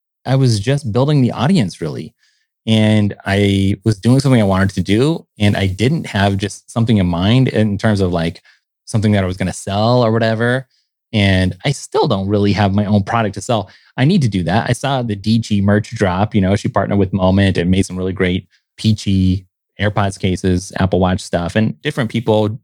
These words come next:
Gerald Undone did something with his camera audience.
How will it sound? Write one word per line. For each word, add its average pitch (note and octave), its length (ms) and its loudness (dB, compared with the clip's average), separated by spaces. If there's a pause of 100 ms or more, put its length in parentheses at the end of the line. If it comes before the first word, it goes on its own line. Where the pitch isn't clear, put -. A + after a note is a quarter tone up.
Gerald A2+ 260 0
Undone G2+ 420 0
did G2+ 220 -2
something G#2+ 240 -6
with G2 140 -4
his F#2+ 140 -4
camera G2 320 2
audience. F#2+ 560 0